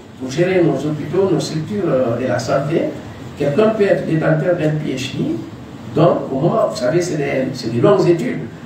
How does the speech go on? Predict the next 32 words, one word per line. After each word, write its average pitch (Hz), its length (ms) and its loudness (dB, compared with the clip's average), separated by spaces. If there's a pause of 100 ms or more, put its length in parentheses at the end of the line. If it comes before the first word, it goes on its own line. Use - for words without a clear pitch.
(160)
Déjà, 135 240 2
la 135 100 4
médecine, 156 360 0
vous 165 80 -2
savez, 147 320 -2
euh, 120 420 0 (100)
combien 147 280 2
d'années, 127 280 2
cette 139 320 -4
lutte, - 140 -4
je - 60 -10
ne - 40 -8
sais - 260 -6
pas - 120 4
moi. - 320 0 (460)
Donc, 143 380 0 (380)
dans 165 240 4
les 175 100 4
cas - 160 0
spécifiques 180 600 -4
comme 156 160 -2
ça, - 380 -2 (340)
quelqu'un 196 340 2 (220)
pourrait 160 320 4
être 147 180 0
au-delà 147 380 0
de 165 60 0
quarante-cinq 151 640 2
ans - 200 -2 (460)
et 120 180 -6
être 151 240 2
recruté 127 600 0